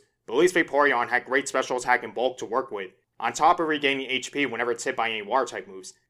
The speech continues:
courtesy of Water Absorb. Honestly, if I rank the evolutions,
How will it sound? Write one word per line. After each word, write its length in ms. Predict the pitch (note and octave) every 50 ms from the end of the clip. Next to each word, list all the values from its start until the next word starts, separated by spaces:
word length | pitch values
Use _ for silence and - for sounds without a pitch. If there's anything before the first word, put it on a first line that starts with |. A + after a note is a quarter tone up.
| _ _
courtesy 360 | - B2 A#2+ A#2+ A2+ - C3+
of 120 | A#2+ G#2+ F#2+
Water 220 | G#2+ B2 B2+ A2
Absorb. 360 | G2+ - - - F#2+ F#2 F#2+ - _ _ _ _ _ _ _
Honestly, 540 | G#2+ B2 C#3 D3+ D3+ - E3+ E3+ E3+ E3 -
if 140 | A#2+ - A#2
I 120 | B2+ C#3
rank 260 | A#2 A2 B2 D3 C#3
the 160 | B2+ G#2+ G2+
evolutions, 560 | A2+ A#2 C#3 C#3 C#3+ C3+ - E3 D#3+ D3+ -